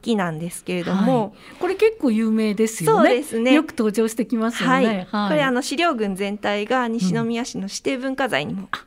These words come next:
Speaker 2: うん。
Speaker 1: なっています。
Speaker 2: なるほど。
Speaker 1: はい。
Speaker 2: はい。
Speaker 1: で、これ時代はちょっと下るんですけれども、
Speaker 2: うん。
Speaker 1: 文化十一年、千八百十四年の七月の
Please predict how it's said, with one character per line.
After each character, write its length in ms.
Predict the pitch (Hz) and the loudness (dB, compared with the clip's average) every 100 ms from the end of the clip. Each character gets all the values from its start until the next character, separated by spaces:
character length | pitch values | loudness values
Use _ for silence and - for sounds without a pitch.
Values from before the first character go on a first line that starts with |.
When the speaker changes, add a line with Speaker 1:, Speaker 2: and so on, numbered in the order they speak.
| _ _ - | _ _ -8
Speaker 2:
う 40 | |
ん。 20 | |
Speaker 1:
な 140 | 180 151 | -6 -4
っ 20 | |
て 80 | 180 | -4
い 80 | 170 | -4
ま 220 | 156 170 | -4 -8
す。 40 | |
Speaker 2:
な 100 | 147 | -10
る 40 | 139 | -12
ほ 60 | |
ど。 80 | 131 - | -14 -8
Speaker 1:
は 200 | 233 247 | -2 -2
い。 40 | |
Speaker 2:
は 60 | 160 | -2
い。 160 | 123 - - - - - - | -8 -14 -20 -20 -20 -12 -8
Speaker 1:
で、 100 | 285 | -4
こ 120 | 302 | -2
れ 180 | 302 247 - _ | -2 -6 -14 _
時 120 | 269 | -4
代 180 | 349 349 | -2 -2
は 80 | 349 | -4
ち 80 | 370 | -4
ょ 20 | |
っ 20 | |
と 100 | 262 | -4
下 280 | - 196 185 | -2 0 0
る 120 | 202 | 0
ん 100 | 185 | -2
で 100 | 180 | -4
す 120 | - | -6
け 120 | - | -4
れ 60 | 196 | -2
ど 100 | 202 | 0
も、 240 | 226 285 | 0 2
Speaker 2:
う 20 | 220 | 2
ん。 260 | 208 208 220 | 2 -2 -4
Speaker 1:
文 220 | 285 330 | -4 -2
化 200 | 294 180 | -2 -2
十 220 | 175 247 | 0 0
一 260 | 269 262 285 | -2 -4 -2
年、 240 | 208 165 - | -2 -4 -10
千 200 | - 269 | -6 -4
八 140 | 247 - | -4 -4
百 280 | 214 214 208 | -4 -4 -6
十 240 | 233 294 | -4 -2
四 160 | 311 311 | -2 -2
年 200 | 302 302 | -2 -4
の 80 | 294 | -6
七 220 | - 339 | -6 -2
月 280 | 302 - 165 | -2 -4 -8
の 220 | 95 | -8